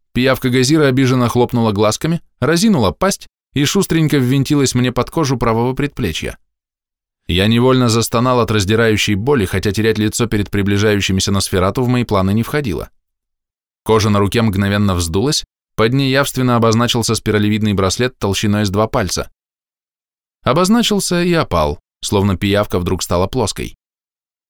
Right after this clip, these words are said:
А на коже медленно проступил симпатичный рисунок, похожий на наколку, изображающую маленькую змею,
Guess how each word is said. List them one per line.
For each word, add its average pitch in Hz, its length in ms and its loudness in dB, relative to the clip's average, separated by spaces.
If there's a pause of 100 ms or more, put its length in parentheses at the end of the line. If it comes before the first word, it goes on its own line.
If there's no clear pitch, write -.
(380)
А 92 120 0
на 110 140 0
коже 156 300 2
медленно 143 420 0
проступил 123 480 -2
симпатичный 117 600 -2
рисунок, 135 480 -4
похожий 95 420 0
на 92 100 0
наколку, 107 480 -2
изображающую 113 760 2
маленькую 101 500 0
змею, 87 400 0